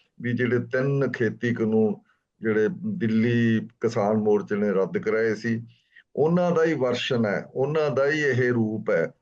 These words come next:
ਜਿਹੜਾ ਇੱਕ ਨਵੇਂ ਰੂਪ ਵਿੱਚ ਇੱਥੇ, ਅਹ, ਸਰਕੂਲੇਟ ਕੀਤਾ ਗਿਆ। ਇਹ ਜਿਹੜੇ, ਉਹ ਵੀ ਮਾਰਕੀਟਿੰਗ ਨਾਲ ਸੰਬੰਧਿਤ ਸੀ, ਇਹ ਵੀ ਐਗਰੀਕਲਚਰ ਮਾਰਕੀਟਿੰਗ ਨਾਲ ਹੈ।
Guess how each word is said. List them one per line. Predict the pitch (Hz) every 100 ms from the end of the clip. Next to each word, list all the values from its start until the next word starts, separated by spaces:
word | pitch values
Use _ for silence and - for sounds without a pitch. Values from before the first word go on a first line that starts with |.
| _ _ -
ਜਿਹੜਾ | 131 135
ਇੱਕ | 120 113
ਨਵੇਂ | 107 117 120
ਰੂਪ | 120 110 92
ਵਿੱਚ | 95 92
ਇੱਥੇ, | 87 - 92
ਅਹ, | 90 _ _ 110 104
ਸਰਕੂਲੇਟ | 95 110 95 104 101 101
ਕੀਤਾ | - 104 113 110
ਗਿਆ। | 113 107 - _ _ _ _
ਇਹ | 107 107
ਜਿਹੜੇ, | 113 113 104 - - -
ਉਹ | 151
ਵੀ | 185
ਮਾਰਕੀਟਿੰਗ | 180 151 135 120 143 151 156
ਨਾਲ | 151
ਸੰਬੰਧਿਤ | 143 147 165 175 165
ਸੀ, | 165 143 - - _ _ -
ਇਹ | 147
ਵੀ | 151
ਐਗਰੀਕਲਚਰ | 131 113 120 120 113 117
ਮਾਰਕੀਟਿੰਗ | 101 92 92 95 90 101
ਨਾਲ | 104 104 104
ਹੈ। | 104